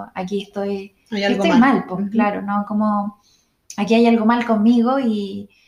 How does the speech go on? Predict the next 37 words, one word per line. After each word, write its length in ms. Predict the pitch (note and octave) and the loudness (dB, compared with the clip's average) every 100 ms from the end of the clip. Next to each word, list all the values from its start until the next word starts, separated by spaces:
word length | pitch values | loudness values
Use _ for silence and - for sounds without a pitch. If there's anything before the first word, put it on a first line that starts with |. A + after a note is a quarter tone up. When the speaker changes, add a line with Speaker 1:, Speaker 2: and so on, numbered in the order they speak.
| _ _ | _ _
Speaker 1:
y 100 | G#3 | -2
necesito 360 | G#3+ A3+ A#3 A#3+ | -2 0 -4 -4
saber 360 | B3 A3+ B3 | -2 0 0
para 160 | C4 A3+ | 0 0
poder 220 | A3 A#3+ | 0 0
decirle 380 | B3+ A#3+ B3 C4 | -2 -6 -6 -2
a 40 | |
los 180 | C#4 D4 | -2 -2
demás, 300 | D4 F4 B3+ | -2 -2 0
'Oye, 280 | G3+ G#3+ F3+ | 0 -2 -4
¿sabes 200 | F#3 G3 | -8 -8
Speaker 2:
Claro. 0 | |
Speaker 1:
qué? 120 | - A3+ | 0 0
Tengo 340 | A3 G#3 F3 | 0 -2 -2
esto.'" 500 | F3+ A#3+ - - E3+ | -2 -2 -6 -6 -2
Speaker 2:
Ujú. 40 | C#4 | 0
Speaker 1:
<laughs> 640 | F#3+ F#3+ B3 A#3 - - | 0 0 2 2 -2 -6
Como, 140 | A3 G#3 - - - | 0 2 0 -6 -10
ah, 160 | G3 G3 - | -4 -4 -2
por 120 | G3+ | -4
eso 200 | G#3+ A#3+ | -2 -6
se 120 | B3 | -2
entiende 460 | A#3 A#3 A3+ A3+ A3+ | 2 2 2 0 2
un 100 | A3+ | 0
poco 240 | A3 A3 | -2 -4
como 220 | A3+ G3+ F#3 | -4 -4 -6
lo 160 | F#3 | -8
que, 280 | F3+ F#3+ G3+ - | -8 -12 -16 -18
lo, 140 | F#3+ | -18
como 200 | G#3 G3+ | -14 -14
estaba 280 | G#3 G3 G#3 | -10 -8 -6
mostrándome 580 | F#3+ - G#3 G3+ G3 G3 | -8 -8 -8 -8 -10 -12
en 80 | |
este 180 | F#3+ - | -16 -12
minuto. 380 | F#3 G3 G3+ - G#3 | -8 -4 -4 -8 -16
Speaker 2:
Ujú. 280 | F#3+ F3+ G3 F3+ _ _ _ _ - - - _ | -14 -14 -16 -20 _ _ _ _ -20 -20 -20 _
Speaker 1:
Eh, 760 | A3 A3 A3 G#3+ G#3+ G#3+ - | 0 2 2 0 0 -2 -6